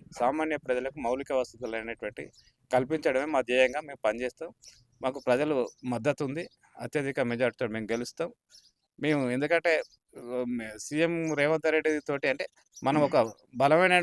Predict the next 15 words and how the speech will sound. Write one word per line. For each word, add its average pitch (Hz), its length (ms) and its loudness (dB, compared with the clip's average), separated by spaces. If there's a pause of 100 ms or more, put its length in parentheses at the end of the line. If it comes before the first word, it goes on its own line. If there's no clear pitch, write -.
వ్యక్తితోటి 170 540 0
పోటీ 156 280 0
పడ్డప్పుడే 160 460 2 (340)
మనకు 147 280 -2 (920)
అభివృద్ధి 143 360 2 (220)
దిశలో 135 340 -4
మనం 123 200 0
ఏం 123 120 -2
చేయాలనేది 117 480 0
ఉంటది. 135 200 -6 (440)
మా 113 80 -2 (100)
ఎమ్మెల్యే 131 340 4
గారు 120 200 2 (540)
పూర్తి 127 280 -6
స్థాయిలో 117 300 -2